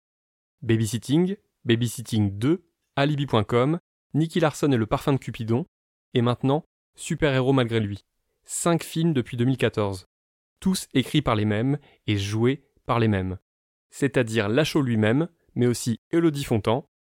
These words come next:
Julien Arrouti et Tarek Boudali, ce dernier ayant également réalisé deux autres films, Épouse-moi mon pote et Trente jours max. Je sors d'un cycle Lachaud-Boudali,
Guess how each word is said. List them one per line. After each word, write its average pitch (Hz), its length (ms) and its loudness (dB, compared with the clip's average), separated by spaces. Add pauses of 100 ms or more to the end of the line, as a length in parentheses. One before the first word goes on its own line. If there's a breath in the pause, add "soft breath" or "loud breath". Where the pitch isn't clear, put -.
(120)
Julien 165 340 2
Arrouti 127 440 -2 (320)
et 135 100 2
Tarek 117 360 0
Boudali, 135 460 0 (380)
ce - 140 -4
dernier 156 300 0
ayant 147 160 0
également 123 360 0
réalisé 123 400 0
deux 139 280 -2
autres 165 220 0
films, 131 400 -2 (520)
Épouse-moi 156 380 0
mon 110 140 2
pote - 380 -2 (300)
et 107 100 0
Trente - 240 0
jours 113 160 0
max. - 360 -6 (1160)
Je 123 160 -2
sors 175 220 0
d'un 151 100 2
cycle 135 300 0
Lachaud-Boudali, 123 760 0